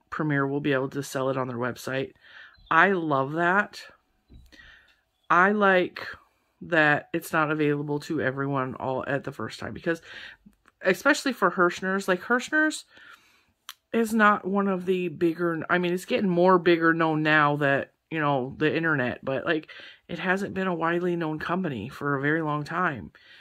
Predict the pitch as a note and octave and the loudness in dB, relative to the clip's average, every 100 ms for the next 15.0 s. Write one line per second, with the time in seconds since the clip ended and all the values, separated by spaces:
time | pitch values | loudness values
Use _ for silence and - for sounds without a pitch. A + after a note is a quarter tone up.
0 | - _ _ - F3+ F3+ E3+ D#3 D3+ D3 | -20 _ _ -6 -2 0 2 2 -2 -6
1 | - _ _ _ _ F3 E3+ F3 F3+ F3 | -14 _ _ _ _ 2 4 2 0 -2
2 | E3+ E3 E3+ D#3+ D#3+ D3+ - D3+ D3+ D#3 | -2 -4 -6 -6 -4 -4 -2 -2 -2 -8
3 | E3+ D#3+ D3 D3 D3 D3 - D3+ D3+ C3+ | -8 -6 -6 -6 -6 -6 -4 -6 -4 -4
4 | C3+ C#3+ - D3 D3 - D3+ D3+ D3 C#3 | -6 -10 -8 -8 -8 -10 -6 -8 -8 -12
5 | D3 - D3+ - D3 C#3 B2+ B2+ D3 B2 | -12 -12 -12 -8 -8 -6 -6 -8 -8 -10
6 | B2 - _ _ - - - _ _ - | -10 -14 _ _ -20 -20 -20 _ _ -10
7 | D3 C#3 C3+ - D3+ D3+ D#3+ E3 - D#3+ | -4 -4 -4 -8 -8 -8 -6 -8 -4 -4
8 | D#3+ D#3 D3 C3+ C3+ C3+ C3 C3+ C3 - | -2 -2 -2 -2 -2 -6 -10 -10 -10 -10
9 | C3 C3+ A#2+ - A#2 A#2 C3+ _ _ _ | -12 -12 -12 -12 -14 -14 -18 _ _ _
10 | _ _ _ _ _ _ _ _ _ _ | _ _ _ _ _ _ _ _ _ _
11 | _ _ _ _ _ _ _ _ _ _ | _ _ _ _ _ _ _ _ _ _
12 | _ _ _ _ _ _ _ _ _ _ | _ _ _ _ _ _ _ _ _ _
13 | _ _ F#3 F3+ - - - E2 - C2+ | _ _ -18 -16 -10 -10 -10 -12 -10 -12
14 | - D#2 D#2+ E2+ D#2 - D#2 - - | -10 -10 -8 -8 -10 -8 -6 -6 -8